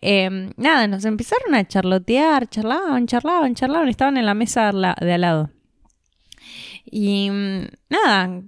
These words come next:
con mi amiga le seguimos la charla, estuvimos charlando un ratito, nos contaron qué hacían, qué no hacían.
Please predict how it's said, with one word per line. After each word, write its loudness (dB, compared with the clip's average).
con -2
mi 2
amiga 2
le 2
seguimos 0
la 2
charla, 4
estuvimos 0
charlando -2
un -6
ratito, -2
nos -2
contaron -2
qué -2
hacían, -2
qué -2
no 0
hacían. -2